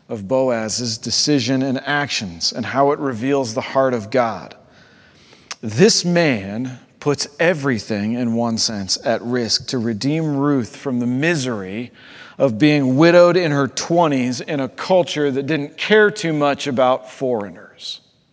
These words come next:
This is a good man doing a good thing for the right reasons. Now,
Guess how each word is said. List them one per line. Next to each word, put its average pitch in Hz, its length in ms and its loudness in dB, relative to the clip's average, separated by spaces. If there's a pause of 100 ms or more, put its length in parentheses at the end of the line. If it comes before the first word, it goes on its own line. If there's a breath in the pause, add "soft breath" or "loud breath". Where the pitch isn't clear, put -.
(1800 soft breath)
This - 140 -4
is 123 120 -2
a 120 60 0
good 147 300 4
man 131 420 2
doing 123 300 2
a 107 60 0
good 127 360 0
thing 110 480 0
for 113 220 -4
the 101 100 -2
right 107 380 0
reasons. 104 720 -6
Now, 98 300 -12